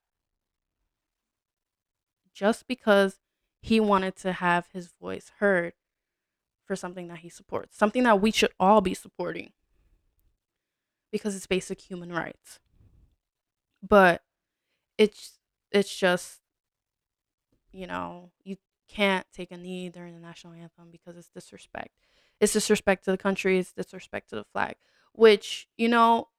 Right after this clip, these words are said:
if that's what you wanna believe, that's fine. But I think that it just, it, it goes a little too far when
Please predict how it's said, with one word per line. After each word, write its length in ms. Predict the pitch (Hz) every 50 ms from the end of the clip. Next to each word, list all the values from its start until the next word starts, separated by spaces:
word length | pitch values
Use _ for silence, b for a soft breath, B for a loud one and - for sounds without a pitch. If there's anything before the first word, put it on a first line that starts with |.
| _ _ -
if 120 | - - -
that's 200 | 269 311 - -
what 180 | 349 330 -
you 60 | 302
wanna 200 | 277 277 262 247
believe, 300 | 240 220 214 214 220 202
that's 200 | 196 185 185 -
fine. 540 | - _ - 180 175 175 170 180 - 190 190 _ _ _ _ _ _ _ - - - - - _ _ _ - -
But 360 | - 196 190 185 180 180 - _ _ _ _ _ _ _ - -
I 100 | 208 202
think 400 | - - - 247 247 254 247 _ _ _ -
that 340 | 214 202 196 190 - _ _ _ -
it 140 | 214 208 -
just, 280 | - 208 - - - -
it, 240 | - 214 196 - - _ _ _ _ _ _ _ -
it 120 | 233 190
goes 300 | - 247 269 359 381 370
a 40 | 320
little 280 | 294 277 262 262 247
too 200 | 247 - 226 220
far 440 | - - - 202 190 190 185 180 180
when 400 | 170 180 185 180 180 180 180 175